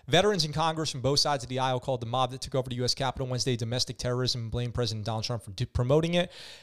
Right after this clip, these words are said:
There are a lot of people who are all of a sudden turning on the president who supported him for a long time. And you have to consider that that support has enabled us to get to this point. So I think that you can't just,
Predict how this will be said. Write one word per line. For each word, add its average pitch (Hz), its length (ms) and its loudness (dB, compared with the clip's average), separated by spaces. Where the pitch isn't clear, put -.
There 202 160 10
are 285 140 12
a 175 40 12
lot 156 160 12
of 131 60 2
people 127 220 4
who 120 60 6
are 110 100 2
all 127 180 4
of 120 60 6
a 123 40 4
sudden 117 260 2
turning 120 280 -2
on 117 100 -2
the 113 60 -4
president 123 480 0
who 120 140 0
supported 127 380 0
him 123 100 -2
for 123 100 -4
a 120 80 2
long 120 220 0
time. 131 300 0
And 143 260 6
you 147 140 4
have 202 180 6
to 175 120 -6
consider 139 380 0
that 113 100 -2
that 120 160 0
support 139 500 -2
has 123 240 4
enabled 123 320 0
us 123 140 2
to 120 100 -6
get 117 140 -4
to 120 80 -2
this 110 120 -4
point. 135 320 -4
So 139 160 4
I 135 80 8
think 202 200 0
that 220 60 0
you 170 140 -2
can't 156 260 2
just, - 320 2